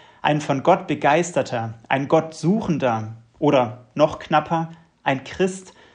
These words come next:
dann steht jede meiner Handlungen in diesem Zusammenhang. Nicht, dass alle Menschen und alle meine Handlungen immer gut und richtig und perfekt wären, denn das sind sie nicht, ganz und gar nicht, und sie werden es wohl auch niemals sein.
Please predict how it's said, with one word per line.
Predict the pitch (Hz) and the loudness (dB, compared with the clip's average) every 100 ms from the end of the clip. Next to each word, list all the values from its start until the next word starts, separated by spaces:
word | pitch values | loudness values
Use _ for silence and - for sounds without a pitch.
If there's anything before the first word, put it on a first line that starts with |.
| _ _ _ _ - | _ _ _ _ 0
dann | 156 | 0
steht | - - 147 147 | 0 0 -2 -2
jede | 117 160 190 180 | 0 2 4 2
meiner | 147 143 151 143 117 | 2 2 4 2 0
Handlungen | 147 160 131 120 120 | -2 -2 -4 -4 -4
in | 123 120 | -6 -8
diesem | 131 165 147 | -6 -6 -6
Zusammenhang. | 143 117 143 147 117 107 107 107 107 _ _ _ _ _ _ _ _ _ - | -6 -4 -2 -2 -4 -6 -6 -8 -12 _ _ _ _ _ _ _ _ _ -2
Nicht, | 180 208 - - - | 0 0 -4 -20 -6
dass | 135 - | -4 0
alle | - 160 | 2 2
Menschen | 135 156 196 - 139 123 | 4 2 2 0 0 -2
und | 123 127 120 - | -2 -4 -4 0
alle | 156 185 | 2 4
meine | 147 135 120 | 2 2 2
Handlungen | 170 208 196 135 123 131 | 2 2 0 0 -2 -2
immer | 160 143 | 0 0
gut | 131 180 214 185 - | 0 2 2 2 -2
und | 175 131 | -6 -2
richtig | 165 180 - 120 - | 0 -2 -4 -8 -6
und | 117 | -8
perfekt | - 135 - 175 - | -6 -4 -2 -2 -2
wären, | 135 127 123 117 117 - - - | -2 -2 -2 -6 -10 -16 -20 -4
denn | 151 143 | -2 0
das | 127 - | -2 2
sind | 156 180 | 2 2
sie | 170 | -2
nicht, | 113 107 - - - - | -6 -6 -10 -18 -10 -2
ganz | 143 170 | 0 -2
und | 131 | -4
gar | 123 123 135 | 0 2 2
nicht, | 110 - - - | -2 -8 -14 -6
und | 147 | -2
sie | 147 143 | 0 4
werden | 151 156 | 4 2
es | 127 - | -4 -4
wohl | 139 131 | -4 -2
auch | 127 127 | -2 -4
niemals | 131 131 120 117 | -4 -4 -4 -6
sein. | - 123 123 110 | -4 -4 -2 -6